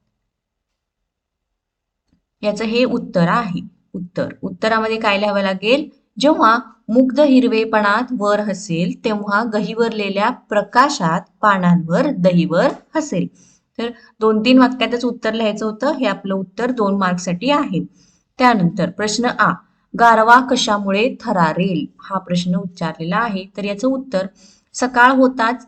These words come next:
जेव्हा पारिजात आपल्या फुलांची उधळण करील, तेव्हा त्या फुलांच्या सुगंधामध्ये गारवा, इथं काय येणार, थरारेल.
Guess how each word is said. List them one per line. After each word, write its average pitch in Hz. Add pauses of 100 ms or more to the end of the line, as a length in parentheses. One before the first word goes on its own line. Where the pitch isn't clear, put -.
(100)
जेव्हा 208
पारिजात 214 (140)
आपल्या 190 (160)
फुलांची 214 (180)
उधळण 190
करील, 240 (400)
तेव्हा 233 (480)
त्या 247 (160)
फुलांच्या 180
सुगंधामध्ये 196 (200)
गारवा, 185 (280)
इथं 202
काय 190
येणार, 208 (200)
थरारेल. 180